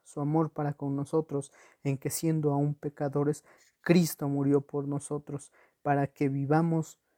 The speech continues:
con Él por la eternidad". Esta es la reflexión, esto es lo que te invito, amado hermano, en esta mañana, a que podamos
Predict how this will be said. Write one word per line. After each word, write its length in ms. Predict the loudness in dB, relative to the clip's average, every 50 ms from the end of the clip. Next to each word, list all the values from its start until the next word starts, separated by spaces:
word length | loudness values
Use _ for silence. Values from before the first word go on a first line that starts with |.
| _ _ _ _ -6
con 220 | -4 -2 2 4
Él 200 | 4 4 4 2 _ _ _ _ _ _
por 200 | 0 2 2 4
la 200 | 6 6 6 6
eternidad". 720 | 6 4 2 -2 -6 -4 -4 -6 -6 -4 -4 -4 -4 -4 -6 _ _ _ _ _ _ _ 0
Esta 380 | 2 2 2 2 0 0 2 2
es 80 | 2
la 140 | 2 2 2
reflexión, 640 | 0 -2 -4 -4 -6 -6 -6 -4 -2 -2 -2 -2 -2 -4
esto 280 | -4 -4 -4 -4 -4
es 80 | -4 -2
lo 120 | -2 -4
que 120 | -4 -6 -10
te 120 | -8 -6
invito, 360 | -6 -4 -4 -4 -6 -4 -4
amado 240 | -4 -2 0 0 0
hermano, 340 | 0 2 2 2 2 2 2
en 80 | 0
esta 300 | 0 -2 -2 -4 -6 -4
mañana, 460 | -4 -2 -2 -2 0 0 -2 -2 -4 -6 _ _ -20 -20 _ _
a 100 | -10 -8
que 140 | -6 -6 -6
podamos 600 | -2 0 4 4 4 4 4 2 0 -2 -4 -10